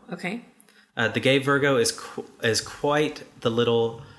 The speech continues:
Speaker 2: conformist when it comes to sexual behavior as well. Neither vehemently dominant nor submissive a character,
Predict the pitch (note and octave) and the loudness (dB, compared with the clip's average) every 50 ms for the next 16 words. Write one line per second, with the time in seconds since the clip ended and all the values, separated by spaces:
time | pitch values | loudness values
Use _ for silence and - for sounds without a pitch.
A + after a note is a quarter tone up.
0 | - - - _ _ _ - A#2 G#2+ G2 - - C3+ B2 G#2+ G2+ F#2+ G2+ - - | -20 -20 -20 _ _ _ -8 -6 -6 -4 -2 -2 0 2 2 2 0 0 -2 -4
1 | - A2 G2 G2 - - - A2 G#2 - - A#2 - - A2+ G#2+ G#2 - - A2 | -4 -4 -4 -4 -4 -4 -4 -4 -4 -4 -2 -2 -2 0 0 0 0 0 -2 0
2 | A2+ A2+ A#2 C3 C3+ C3 C3+ C#3 C#3 C3 C#3+ D#3 D3+ B2+ F#2+ - - - - - | 0 0 0 0 -2 0 0 0 0 0 0 0 0 0 -2 -4 -6 -12 -20 -12
3 | - - B2 A#2 B2+ A#2+ A2+ A2+ B2 C3 C#3+ C#3+ C#3+ B2 - B2+ C3 C3 B2 A2+ | -6 -2 0 2 2 2 2 2 2 2 2 2 0 0 -2 0 0 0 0 0
4 | - A#2 A2+ C3 C#3+ D3+ D3+ D3 - A#2 A#2+ B2 A#2+ - - A#2+ A2+ A2+ G#2 - | 2 2 2 4 2 2 0 0 -2 -2 -2 -2 0 0 0 0 0 0 0 0
5 | - G2+ G2 F#2 G2 F#2+ - - F#2+ F#2+ F#2+ - - A2 A2+ A#2 | 0 -2 -2 -4 -6 -6 -4 -2 -2 -2 -2 -4 -4 -4 -4 -4